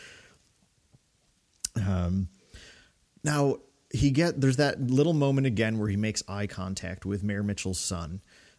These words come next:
um, which is, interestingly enough, the boy doesn't get a name in the movie, as far as I know. I, I always forget to check the credits to see if he's, I mean, he's obviously in the credits, but I'm curious if it's just, like, Mitchell's son or something like that, 'cause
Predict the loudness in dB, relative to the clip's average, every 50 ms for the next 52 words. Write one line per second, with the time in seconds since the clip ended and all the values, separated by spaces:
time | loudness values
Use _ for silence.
0 | _ -6 -6 -4 -4 -4 -6 0 2 2 2 2 0 -2 -2 -4 -6 -2 0 0
1 | 0 0 0 0 2 2 2 2 2 2 0 0 -2 -2 -2 0 2 2 2 2
2 | 2 0 0 0 0 0 0 2 2 2 2 2 0 0 0 0 -2 -2 -4 -4
3 | -6 -6 -6 -6 -6 -4 -4 -2 -2 -2 -2 -2 -2 -2 -2 -2 -2 -4 -6 -6
4 | -6 -8 -10 -10 _ _ -8 -4 -2 -2 -2 -4 -4 -6 -6 -6 -6 -6 -6 -6
5 | -4 -4 -6 -4 -2 -2 -2 -2 -2 -6 -6 -4 -2 -2 -2 -2 -2 -2 -2 -2
6 | -2 -4 -6 -4 0 4 4 6 6 6 4 4 4 4 2 2 2 0 0 2
7 | 2 2 2 2 0 -2 -4 -4 -4 -4 -4 -4 -4 -4 -4 -4 -2 -2 -2 -2
8 | -4 -6 -8 -8 -6 -4 -4 -4 -4 -4 -4 -4 -6 -8 -12 _ _ -4 -2 -2
9 | -2 -2 -2 -2 -2 -2 -2 -2 -2 -2 -2 -2 -4 -6 -6 -8 -6 -6 -6 -8
10 | -8 -8 -8 -8 -8 -8 -6 -6 -6 -6 -8